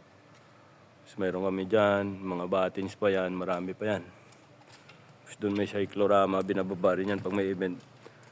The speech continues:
Tapos may mga leg curtain rin kami dyan. Bababa rin yan. Tapos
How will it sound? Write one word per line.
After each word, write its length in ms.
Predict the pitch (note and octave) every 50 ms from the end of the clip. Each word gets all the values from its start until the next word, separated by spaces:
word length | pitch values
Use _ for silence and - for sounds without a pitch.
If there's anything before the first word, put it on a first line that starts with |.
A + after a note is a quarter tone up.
| - - - - - - - - - - -
Tapos 80 | - -
may 160 | G#2+ G2+ G2
mga 180 | G2 G2 G2 G2 F#2+
leg 200 | G2 G2+ G2 G2 G2+ - - - - - - - - - - - - - - - - - - - -
curtain 480 | - - F#2+ G2 G#2 G2 - A2 G2+ G2+
rin 160 | F#2+ G#2 F#2+
kami 180 | G#2 G#2 G#2+ G#2
dyan. 220 | F2+ F#2+ F2+ F2 F2 - - - - - -
Bababa 480 | G2+ G2 F#2+ G2 F#2 F2 G2 F#2 F2+ F2
rin 160 | F#2+ G2+ G2 F2
yan. 40 | - - - - - - - - - - - - - - - - - - - - - - - - - - - - -
Tapos 340 | G#2 G2 F#2+ - G2 F#2